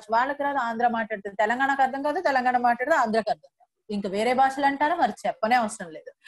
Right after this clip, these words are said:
కాబట్టి యూనివర్సల్ కోడ్ లాంగ్వేజ్ ఒకటి పెట్టుకున్నారు. దీనిని ఏంజెలిక్ నంబర్స్ గా చెప్తున్నారు. ఈ ఏంజెలిక్ నంబర్స్ అంటే ఏంటి? ఏంజెలిక్ నంబర్స్ అంటే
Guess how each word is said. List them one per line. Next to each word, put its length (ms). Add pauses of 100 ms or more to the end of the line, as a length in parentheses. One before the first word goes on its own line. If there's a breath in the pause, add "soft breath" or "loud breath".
(260 loud breath)
కాబట్టి 580
యూనివర్సల్ 640
కోడ్ 380
లాంగ్వేజ్ 440
ఒకటి 240
పెట్టుకున్నారు. 640 (360 loud breath)
దీనిని 520
ఏంజెలిక్ 540
నంబర్స్ 460
గా 40
చెప్తున్నారు. 560
ఈ 160
ఏంజెలిక్ 500
నంబర్స్ 340
అంటే 300
ఏంటి? 400
ఏంజెలిక్ 380
నంబర్స్ 400
అంటే 320